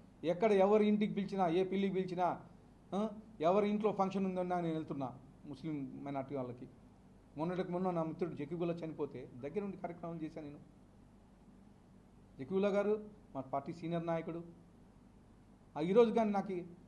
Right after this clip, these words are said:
ఆ, వాళ్ళ ఇంటితో almost all like అంటే ఒక బ్రదర్తో ఉన్నంత సంబంధం ఉండింది నాకు జకీబుల్లాతో. ఈరోజు కానీ సైఫుల్-, సైఫుల్లా గారితో కానీ రోజు నేను మాట్లాడుతూ ఉంటా, ఎట్లా ఉంది, ఏ పిల్లలు ఎలా ఉన్నారు, ఏంటి, ఏంటని. నా దగ్గర ఉండేది మ్యాక్సిమం,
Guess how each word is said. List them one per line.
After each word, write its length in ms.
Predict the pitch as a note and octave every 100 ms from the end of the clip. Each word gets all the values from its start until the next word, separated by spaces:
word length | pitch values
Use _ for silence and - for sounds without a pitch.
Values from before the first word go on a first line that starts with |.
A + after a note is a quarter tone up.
| - D#3
ఆ, 680 | D3+ D3 C#3+ C#3 C3+ C3 D3
వాళ్ళ 380 | D3 D3+ C#3 C#3
ఇంటితో 640 | D3 C#3+ D3 D#3 D#3 F3+ D#3 D3
almost 500 | C#3+ C3+ D3+ E3 E3+
all 180 | D#3
like 260 | C#3+ D3 D#3 C#3 - - -
అంటే 120 | D3+
ఒక 120 | C#3+
బ్రదర్తో 560 | A#2+ D3 F3+ F3+ F#3+ F3+
ఉన్నంత 460 | E3+ E3 E3 D#3+
సంబంధం 340 | D#3+ E3 G3+ F#3
ఉండింది 220 | F3 D#3+
నాకు 140 | C#3+
జకీబుల్లాతో. 540 | C3 C3 C#3+ C#3 C3+ C#3+ -
ఈరోజు 200 | D3+ E3+
కానీ 160 | E3+ E3
సైఫుల్-, 400 | D#3 D3+ E3 D#3+ - - - -
సైఫుల్లా 260 | C3+ E3+ E3
గారితో 260 | D#3+ D#3
కానీ 200 | D#3 D#3
రోజు 240 | C#3+ D#3+ F#3
నేను 240 | E3+ D3+ D3+
మాట్లాడుతూ 380 | C#3+ D3 D3 C#3+
ఉంటా, 220 | C#3 C#3+ - - - - - - -
ఎట్లా 200 | C3+ D#3
ఉంది, 260 | D3 C#3 C#3+
ఏ 20 |
పిల్లలు 340 | C#3 C#3+ D3
ఎలా 180 | C#3 C#3+
ఉన్నారు, 240 | C#3 C#3 C3
ఏంటి, 240 | C3 C3
ఏంటని. 220 | B2 B2 - - - - - - - - - - - - -
నా 80 |
దగ్గర 200 | D3+ E3+
ఉండేది 240 | A3 A3 A3
మ్యాక్సిమం, 460 | G3 F#3 G3+ F3+